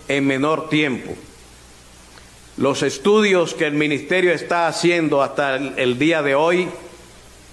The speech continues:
indican una prolongación que sobrepasa el mes de junio en la curva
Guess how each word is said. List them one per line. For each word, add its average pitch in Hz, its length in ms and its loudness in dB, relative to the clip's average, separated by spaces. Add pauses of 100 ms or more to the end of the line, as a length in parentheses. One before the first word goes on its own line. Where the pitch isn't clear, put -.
(360)
indican 160 920 0 (380)
una 170 400 2
prolongación 160 1120 2 (560)
que 127 100 2
sobrepasa 165 720 0
el 139 80 0
mes 156 260 0
de 143 100 2
junio 143 560 2 (640)
en 135 140 0
la 127 180 -2
curva 143 580 2